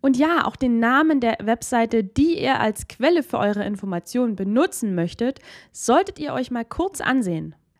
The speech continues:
Eine Seite mit dem Namen Äpfel minus böse minus Königin Punkt com wäre zum Beispiel eine Webseite, die sich mit einem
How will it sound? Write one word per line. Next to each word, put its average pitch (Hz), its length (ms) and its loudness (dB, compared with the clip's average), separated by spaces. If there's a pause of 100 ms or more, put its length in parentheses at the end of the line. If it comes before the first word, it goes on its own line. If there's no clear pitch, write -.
(160)
Eine 247 260 2
Seite 240 580 0
mit 226 200 -6
dem 202 140 -2
Namen 196 560 0 (260)
Äpfel 233 500 0
minus 208 460 -2
böse 196 540 4
minus 185 500 -2
Königin 226 520 2
Punkt 175 320 -8
com 185 340 -6 (420)
wäre 359 320 2
zum 320 200 0
Beispiel 254 380 2
eine 202 260 -2
Webseite, 214 600 0
die 214 160 -6
sich 302 180 -4
mit 269 120 -4
einem 208 280 -2